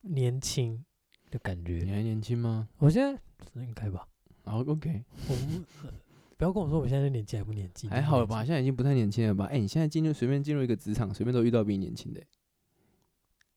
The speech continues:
Speaker 1: 是，对，我，可是我们就年轻啊，他们都比我们年轻啊。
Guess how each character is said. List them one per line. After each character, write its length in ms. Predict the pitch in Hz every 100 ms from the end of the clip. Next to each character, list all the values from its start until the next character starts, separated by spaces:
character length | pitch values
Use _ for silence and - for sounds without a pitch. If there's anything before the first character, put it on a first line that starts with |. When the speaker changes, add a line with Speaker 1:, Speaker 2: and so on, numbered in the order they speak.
| _ _ _ _ _
Speaker 1:
是， 260 | - 269 - _ _ _ _ _
对， 100 | 175
我， 80 | 139
可 80 | -
是 80 | 202
我 40 |
们 120 | 147
就 80 | 143
年 180 | 151 120
轻 260 | - 120 110
啊， 60 |
他 60 | 139
们 80 | 147
都 100 | 147
比 180 | - 113
我 80 |
们 120 | 98 95
年 180 | 90
轻 320 | 90 - 104
啊。 80 | 95